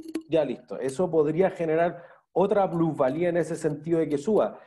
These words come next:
Pero para efectos de la universidad, no pierde el tiempo en llamar a un tasador que le va a cobrar mucha plata porque es muy complejo en retasar esto. Simplemente este es el costo.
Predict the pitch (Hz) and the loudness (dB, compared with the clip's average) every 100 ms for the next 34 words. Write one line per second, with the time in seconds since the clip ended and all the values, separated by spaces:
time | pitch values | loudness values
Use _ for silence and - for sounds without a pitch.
0 | _ _ 131 139 139 143 139 190 196 220 | _ _ 0 2 2 0 0 -2 0 0
1 | 185 190 180 170 156 156 156 175 208 202 | 2 2 2 2 0 0 0 2 2 -2
2 | - - _ 151 170 185 208 202 185 175 | -8 -20 _ -2 0 2 2 2 -2 -4
3 | - 165 214 214 226 220 196 185 202 208 | -4 0 2 2 0 0 0 2 2 2
4 | 202 190 - 220 220 165 147 143 131 156 | 0 -2 0 2 4 2 0 -2 0 2
5 | 165 165 170 170 185 190 190 214 170 139 | 2 2 0 0 0 0 0 2 0 -2
6 | 135 131 135 151 196 196 190 185 214 220 | -2 -4 -6 -4 -4 -2 -2 -2 0 0
7 | - 262 262 - _ _ - 170 170 165 | 0 -2 -2 -6 _ _ -2 0 0 -2
8 | - 147 156 175 170 165 - 202 208 151 | -8 -8 -2 2 2 2 0 -2 -2 -4
9 | - 101 92 _ _ _ - 208 214 208 | -8 -10 -10 _ _ _ -2 0 2 2
10 | 202 208 202 196 185 196 185 - 214 208 | 2 0 2 2 2 0 0 0 0 0
11 | - 107 | -4 -8